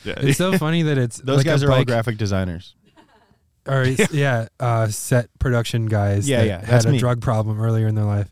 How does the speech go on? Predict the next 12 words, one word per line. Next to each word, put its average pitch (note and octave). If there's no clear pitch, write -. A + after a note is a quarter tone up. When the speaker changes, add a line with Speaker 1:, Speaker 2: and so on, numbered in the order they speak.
Speaker 3:
Uh-huh. C3
My C3
old F3+
neighborhood C3
is G#2
full G#2+
of, G2+
uh, F#2+
creative A#2
people G#2+
my G2
age. F#2+